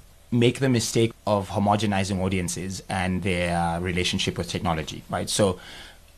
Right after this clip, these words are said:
in the South African context, ninety plus percent of, of the audiences, are, we're talking black, low income, so the masses, right? So the masses are still on feature phone, right? And they, there's a, there's still that slow but progressive uptake of,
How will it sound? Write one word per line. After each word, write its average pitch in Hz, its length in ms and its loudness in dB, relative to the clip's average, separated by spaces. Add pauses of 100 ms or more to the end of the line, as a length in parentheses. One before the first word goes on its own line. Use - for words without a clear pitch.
(200)
in 143 120 6
the 139 60 6
South 120 220 2
African 160 400 4
context, 151 600 0 (380)
ninety 113 320 0
plus 113 280 0
percent 110 400 -2
of, 98 240 -2 (440)
of 107 140 4
the 104 100 2
audiences, 107 480 2
are, 104 200 -2
we're 98 80 -2
talking 101 280 -2
black, 95 460 2 (640)
low 104 280 6
income, 101 320 0
so 104 120 -2
the 101 80 0
masses, 98 400 2
right? 113 300 0
So - 140 -6
the 110 60 2
masses 143 500 4
are 113 140 8
still 135 200 2
on 113 100 4
feature 135 300 -4
phone, - 280 -8
right? - 140 -12 (140)
And 110 160 2
they, 101 280 2 (280)
there's 107 160 0
a, 104 80 2
there's 113 180 0
still 143 220 2
that 117 160 4
slow 117 480 6 (200)
but 113 140 0
progressive 113 400 2
uptake 101 360 0
of, 98 280 -4